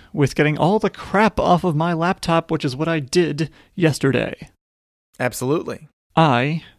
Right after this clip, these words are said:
Speaker 1: for lots of reasons, including the fact that I'm a targeted individual.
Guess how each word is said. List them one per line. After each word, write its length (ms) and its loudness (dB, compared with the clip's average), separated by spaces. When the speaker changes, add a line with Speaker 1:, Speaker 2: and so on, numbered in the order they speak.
Speaker 1:
for 400 2
lots 240 2
of 120 -2
reasons, 580 -4
including 560 4
the 80 -2
fact 220 2
that 80 2
I'm 100 2
a 120 -2
targeted 480 2
individual. 640 -2